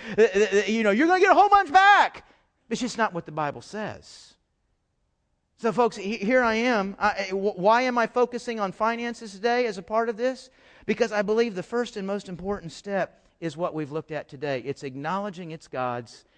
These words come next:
and that I do that by giving the tithe.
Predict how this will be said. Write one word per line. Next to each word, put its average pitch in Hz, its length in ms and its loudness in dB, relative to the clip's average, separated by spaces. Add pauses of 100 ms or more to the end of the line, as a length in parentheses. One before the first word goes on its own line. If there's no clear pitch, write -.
(200)
and 135 140 -12
that 135 120 -6
I 131 140 -2
do 147 260 -6
that 135 220 -6
by 127 140 -4
giving 139 520 -10 (220)
the 135 120 -10
tithe. 113 500 -14